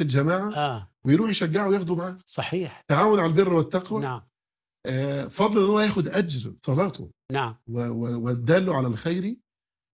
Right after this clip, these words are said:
Speaker 2: آه،
Speaker 1: كفاعله.
Speaker 2: كفاعله. في واحد مثلًا عاوز يحجز عند طبيب، بس ما عندوش، آه، باقة أو، أو ما شحنش الموبايل،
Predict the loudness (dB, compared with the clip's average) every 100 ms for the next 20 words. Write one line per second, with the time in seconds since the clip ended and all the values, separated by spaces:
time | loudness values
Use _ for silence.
0 | _ 0 0 2 2 2 0 2 2 2
1 | -2 -6 0 2 4 4 2 0 0 0
2 | -2 -2 -2 -2 -2 -2 -4 -2 -2 -4
3 | -4 -4 -2 -4 -4 -6 -6 -4 -4 -4
4 | -6 -6 -8 -8 -6 -6 -6 -8 -10 -12
5 | -12 -12 -2 0 0 -2 -8 -8 -8 -8
6 | -6 -6 -6 -6 -6 -6 -8 -6 -2 -2
7 | -2